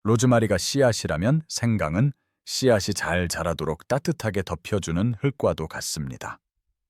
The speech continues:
하지만 두피가 예민하거나 쉽게 붉어지고 자극을 받는 사람이라면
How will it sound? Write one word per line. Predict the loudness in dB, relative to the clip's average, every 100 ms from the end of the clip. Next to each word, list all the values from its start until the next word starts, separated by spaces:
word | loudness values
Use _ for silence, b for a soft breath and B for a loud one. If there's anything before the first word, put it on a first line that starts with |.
| _ _
하지만 | 0 2 2 0 -4
두피가 | -4 -4 0 2 4
예민하거나 | 4 2 2 2 -2 -2 -2 -4 -8
쉽게 | -4 -4 -2 0 2
붉어지고 | 4 2 2 0 -2
자극을 | -2 -4 -2 0 0
받는 | 0 -2 0 -2
사람이라면 | -4 -4 -4 -6 -6 -4 -2